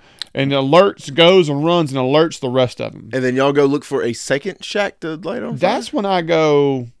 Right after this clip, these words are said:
Speaker 1: "Deuces.
Speaker 2: Mm-hmm.
Speaker 1: We've been found. Time
Speaker 2: Well
Speaker 1: to hit the high road."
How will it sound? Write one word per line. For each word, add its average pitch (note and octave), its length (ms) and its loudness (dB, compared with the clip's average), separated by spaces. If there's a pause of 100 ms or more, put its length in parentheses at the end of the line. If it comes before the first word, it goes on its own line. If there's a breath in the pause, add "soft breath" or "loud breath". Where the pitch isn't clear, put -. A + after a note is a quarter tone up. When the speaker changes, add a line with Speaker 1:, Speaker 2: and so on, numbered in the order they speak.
(460)
Speaker 1:
"Deuces. D3+ 800 4
Speaker 2:
Mm-hmm. D3 680 -4 (240)
Speaker 1:
We've G3+ 360 4
been C4 140 2
found. F3+ 560 6 (880)
Time D#3+ 160 4
Speaker 2:
Well F3+ 120 2
Speaker 1:
to F3+ 60 2
hit G3 140 2
the F#3+ 60 0
high E3+ 180 6
road." A#2 360 -2